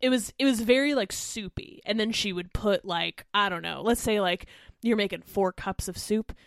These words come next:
She would put in, like, a cup of pastina. Like,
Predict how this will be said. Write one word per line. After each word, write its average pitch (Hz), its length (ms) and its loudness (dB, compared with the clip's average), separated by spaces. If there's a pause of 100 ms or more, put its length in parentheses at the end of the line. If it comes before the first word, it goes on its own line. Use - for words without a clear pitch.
(120)
She - 200 -2
would 226 160 -2
put 262 180 2
in, 233 160 2
like, 185 380 -4
a 175 100 -12
cup - 480 -6
of 175 160 -12
pastina. - 680 -12 (100)
Like, 185 340 -2